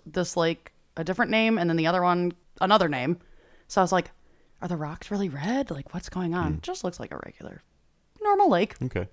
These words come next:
Speaker 2: In a more Christianized version of the story, Saint Patrick was said to be the good man that the Druid prophesied all those eons ago.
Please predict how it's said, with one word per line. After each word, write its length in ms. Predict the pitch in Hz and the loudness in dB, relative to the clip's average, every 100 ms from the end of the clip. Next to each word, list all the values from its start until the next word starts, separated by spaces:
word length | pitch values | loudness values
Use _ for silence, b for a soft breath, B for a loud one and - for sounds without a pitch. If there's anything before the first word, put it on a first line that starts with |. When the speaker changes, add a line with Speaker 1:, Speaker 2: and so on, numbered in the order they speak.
| - | 4
Speaker 2:
In 120 | 98 | 6
a 40 | |
more 220 | - 104 | 8 8
Christianized 840 | 117 - 120 - 95 73 71 73 - | 6 4 2 4 4 4 2 0 0
version 280 | 78 73 76 | 0 0 -2
of 100 | 73 | -4
the 60 | |
story, 480 | 76 73 69 76 95 | -4 -2 -2 -4 -6
Saint 260 | - 92 - | -4 -2 2
Patrick 360 | - 139 - - | 2 2 0 -8
was 100 | 76 | -4
said 180 | 78 71 | -2 -2
to 80 | |
be 80 | 71 | -2
the 100 | 71 | -2
good 220 | 71 73 | 0 0
man 300 | 73 71 69 | 2 0 0
that 140 | 69 - - | -4 -6 -6
the 80 | - | -8
Druid 400 | 73 82 80 78 - - - | -2 2 4 2 -6 -16 -4
prophesied 680 | 110 110 80 - - 60 - - _ - - _ - | -2 -2 -4 -4 -6 -8 -10 -20 _ -20 -20 _ -2
all 200 | 80 95 | 2 4
those 240 | 95 95 82 | 4 2 4
eons 280 | 82 80 | 2 2
ago. 400 | 78 71 53 - | 0 -4 -4 -8